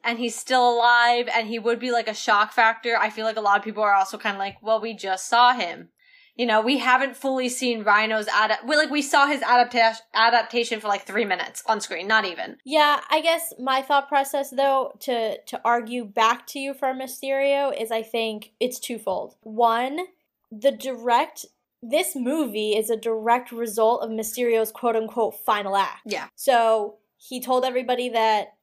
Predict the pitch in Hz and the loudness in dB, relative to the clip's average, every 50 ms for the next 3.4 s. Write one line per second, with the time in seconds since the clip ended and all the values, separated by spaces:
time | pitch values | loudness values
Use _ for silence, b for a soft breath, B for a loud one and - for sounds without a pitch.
0 | _ _ _ _ _ _ - - 247 233 240 240 - 254 233 226 233 247 226 220 | _ _ _ _ _ _ -8 -4 -4 -4 -4 -2 -2 -2 -2 -2 -2 0 0 0
1 | 220 220 214 220 220 _ _ _ _ _ _ _ _ _ _ _ - 247 240 240 | -2 -2 -6 -10 -14 _ _ _ _ _ _ _ _ _ _ _ -2 -2 0 2
2 | 247 247 240 247 240 233 233 233 233 - - 220 220 220 220 220 220 214 214 - | 2 2 2 2 2 0 0 0 -2 -2 0 0 0 0 -2 -4 -6 -8 -10 -8
3 | 269 262 240 226 220 208 214 | -6 -2 -2 -2 -2 -4 -6